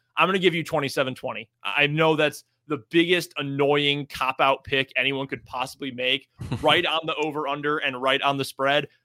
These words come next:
Speaker 1: But I think twenty-seven twenty honestly sounds right. Dalvin Cook's gonna have a decent day. I'm sure of it.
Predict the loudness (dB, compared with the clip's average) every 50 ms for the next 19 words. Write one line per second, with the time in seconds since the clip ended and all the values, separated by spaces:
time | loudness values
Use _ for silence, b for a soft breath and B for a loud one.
0 | _ _ _ 0 2 4 4 4 4 2 0 0 0 -4 -10 -10 -4 -2 -2 -2
1 | -2 2 4 4 4 2 0 -6 -4 -2 0 0 0 0 0 0 -2 -4 -4 -6
2 | -8 -6 -4 -2 -2 -2 -4 -2 0 0 2 2 2 2 2 2 2 2 0 -2
3 | -2 -4 -4 -4 -6 -4 -2 0 0 0 0 0 -2 -6 -8 -8 -8 -10 -10 -8
4 | -6 -4 -4 -4 -4 -4 -4 -4 -4 -6 -6 -6 -4 -4 -2 0 0 0 0 0
5 | -4